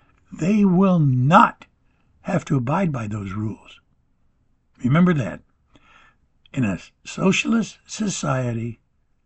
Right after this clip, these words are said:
the people who make the rules do not have to abide by the rules. You have to abide by the rules, but they don't.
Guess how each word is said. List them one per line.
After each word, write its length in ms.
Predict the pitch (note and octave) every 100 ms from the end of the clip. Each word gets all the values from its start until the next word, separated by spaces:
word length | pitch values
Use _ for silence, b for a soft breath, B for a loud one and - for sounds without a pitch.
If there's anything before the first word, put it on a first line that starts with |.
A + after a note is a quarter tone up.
| _ _ _ _ _
the 140 | B2
people 420 | - E3+ F3 G#3
who 160 | D3 D#3+
make 480 | B2 B2+ F3+ D4 -
the 140 | F3
rules 520 | C3 C3+ C3 C3 A#2 - b b b b - D#3
do 200 | D#3+ D3+
not 480 | C#3 C#3+ F3 F3+ -
have 220 | - D3
to 160 | D#3 D3+
abide 520 | B2+ A2+ G3+ D4 A3+
by 180 | A#2 G2+
the 120 | G#2+
rules. 500 | F#2+ G#2 - - - _ _ _ _
You 540 | A#3 A3+ G3+ A2 C4 F4+
have 220 | - -
to 80 | -
abide 340 | G2 F2+ E2+ F2+
by 140 | E2
the 100 | F2
rules, 460 | E2+ F#2+ F2 F#2+ - b b b _ -
but 220 | E3+ -
they 200 | D3+ F3+
don't. 500 | A#2+ D#3+ - -